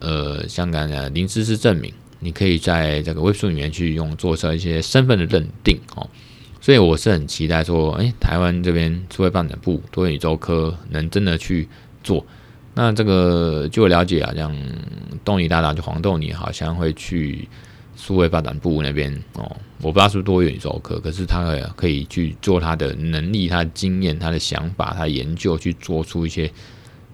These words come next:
呃，结合，看能不能从国家结合民间的所有资源去做一些成果出来。那，嗯，我也是很期待说大家一起努力啦，哦，可以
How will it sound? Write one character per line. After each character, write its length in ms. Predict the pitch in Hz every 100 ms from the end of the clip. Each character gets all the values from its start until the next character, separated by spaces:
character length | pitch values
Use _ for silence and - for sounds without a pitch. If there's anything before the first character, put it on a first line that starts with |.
| -
呃， 460 | - 80 76 69 67 - - -
结 240 | 95 104
合， 320 | 110 87 85
看 160 | 82 107
能 80 | 92
不 80 |
能 80 | 92 82 - -
从 380 | - 87 87 90
国 180 | - 87
家 140 | 90 90
结 220 | 87 85
合 120 | 78
民 240 | 73 76
间 200 | 78 80
的 240 | 78 71 76 - -
所 220 | - 78
有 60 | 78
资 280 | - 87
源 160 | 80 69
去 120 | 82
做 240 | 82 87 73
一 20 |
些 240 | 78 76 95 - - - - - -
成 220 | - 90
果 220 | 92 -
出 240 | - - 80
来。 200 | - 80
那， 480 | 90 82 78 65 - - - - - - - - - -
嗯， 360 | 82 78 78 82
我 100 | 90
也 100 | 82
是 140 | 95
很 140 | 82
期 180 | 73 80
待 160 | 80 80
说 500 | 85 76 76 73 71 76 73 - -
大 160 | 87
家 100 | 85
一 40 | 82
起 160 | -
努 180 | 69 65
力 180 | 85 85
啦， 160 | 65 87
哦， 180 | 78 78
可 100 | -
以 160 | 85